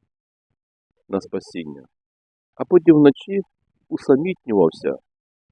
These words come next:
і перебував з Отцем на самоті. Як він і вчив, коли навчав молитви "Отче наш" учнів. "А ви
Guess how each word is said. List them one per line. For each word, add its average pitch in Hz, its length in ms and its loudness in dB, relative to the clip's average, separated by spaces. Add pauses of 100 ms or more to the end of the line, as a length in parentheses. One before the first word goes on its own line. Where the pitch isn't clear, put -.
(640)
і 139 380 -2 (960)
перебував 139 460 4
з 120 60 -4
Отцем 92 320 -2 (1200)
на 127 80 -10
самоті. - 460 -2 (1300)
Як 127 260 0
він 127 180 0
і 127 120 -2
вчив, 156 400 0 (240)
коли 104 340 -2
навчав 110 500 0 (320)
молитви 123 420 -2
"Отче - 260 -4
наш" 123 260 0
учнів. 71 400 -20 (1400)
"А 107 100 -2
ви 101 200 4